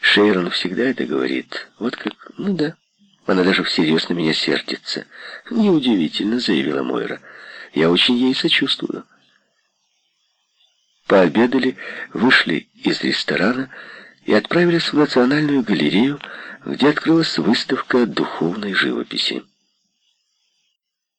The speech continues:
Все картины писаны были маслом, большинство в модернистской манере.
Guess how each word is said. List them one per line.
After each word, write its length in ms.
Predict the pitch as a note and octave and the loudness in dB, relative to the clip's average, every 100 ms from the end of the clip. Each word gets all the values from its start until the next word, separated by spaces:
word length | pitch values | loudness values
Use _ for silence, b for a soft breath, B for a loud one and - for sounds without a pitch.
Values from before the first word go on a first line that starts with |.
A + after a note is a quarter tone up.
| _ _ _ _ _ _ _ _ _ _ _ _ | _ _ _ _ _ _ _ _ _ _ _ _
Все 260 | - - D3+ | -8 -2 -2
картины 720 | - - - - C3 C#3 C3+ - _ _ _ _ _ _ _ _ _ _ - | -4 -8 -6 -4 -4 -4 -10 -16 _ _ _ _ _ _ _ _ _ _ -4
писаны 400 | C#3+ - C3+ G#2 | -4 0 0 0
были 200 | G#2+ G#2+ | -2 -4
маслом, 680 | - - - - B1+ A#1+ _ _ _ _ _ _ _ _ _ _ - | -6 -8 -8 -10 -12 -14 _ _ _ _ _ _ _ _ _ _ -4
большинство 720 | D2 C2+ D2+ D2+ - B2+ D#3 B B B | -2 0 -2 -4 -4 -4 -4 B B B
в 140 | - - | -12 -6
модернистской 800 | D#3+ D#3+ D3 E2 C3 - A#2+ A2 | -4 -2 -2 0 -2 -4 -4 -4
манере. 580 | D#2+ C2 B1+ A#1 - | -4 -6 -6 -8 -10